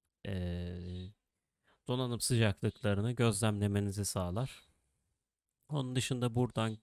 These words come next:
eee, fanları da ekleyebilirsiniz. Size kalmış artık hangisine,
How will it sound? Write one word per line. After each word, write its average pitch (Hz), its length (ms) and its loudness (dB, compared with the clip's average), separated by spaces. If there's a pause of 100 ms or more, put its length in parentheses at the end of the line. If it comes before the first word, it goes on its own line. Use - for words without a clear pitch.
(260)
eee, 90 600 -2 (880)
fanları 123 420 2
da 117 80 4
ekleyebilirsiniz. 90 880 0
Size 113 300 2
kalmış 90 460 -4
artık - 380 -6
hangisine, 95 680 -4